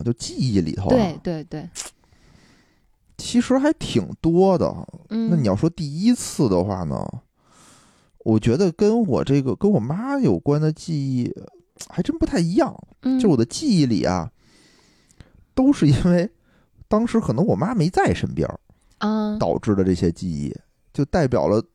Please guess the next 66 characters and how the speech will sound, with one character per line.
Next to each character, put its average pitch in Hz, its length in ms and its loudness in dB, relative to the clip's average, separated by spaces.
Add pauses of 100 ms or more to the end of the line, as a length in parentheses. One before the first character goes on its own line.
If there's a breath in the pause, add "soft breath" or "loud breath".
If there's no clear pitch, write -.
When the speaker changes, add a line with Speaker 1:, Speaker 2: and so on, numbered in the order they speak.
(180)
Speaker 1:
我 101 100 4
觉 95 240 2
得 127 80 2
啊， 127 60 0
就 120 60 0
代 139 180 0
表 90 160 2
了 73 40 0
其 - 160 -2
实 165 80 4
我 139 140 4
对 139 100 2
我 113 120 2
妈 117 180 -2
非 185 140 0
常 165 100 2
的 120 80 0
依 160 220 -2
恋。 143 180 2 (540 soft breath)
Speaker 2:
嗯。 240 120 -2
Speaker 1:
就 240 120 4
那 226 160 2
会 160 80 2
儿 117 40 0
可 135 120 -2
能 127 120 -2
跟 214 140 0
我 180 40 4
妈 160 180 -2
在 170 140 2
一 170 40 2
块 202 220 0
儿 139 100 2
的 110 60 2
时 - 100 -2
候 101 160 2
呢， 98 180 0 (1040 soft breath)
就 135 200 2
有 107 100 4
说 202 220 0
不 175 100 0
完 120 140 2
的 170 100 2
话。 170 240 -2 (800)
Speaker 2:
嗯。 208 280 -2
Speaker 1:
因 208 100 0
为 233 120 4
我 131 220 2
这 101 80 -2 (160)
情 - 160 -4
况 202 160 2
比 208 80 4
较 175 80 2
特 - 180 2
殊， 226 420 2 (420)
我 123 120 2
记 208 220 -2
得 143 200 2 (320 soft breath)
我 117 140 2
最 311 420 4
小 - 360 -4 (120)
的 95 80 2
一 98 120 0
次 - 180 -8
记 101 220 -8
忆 73 280 -8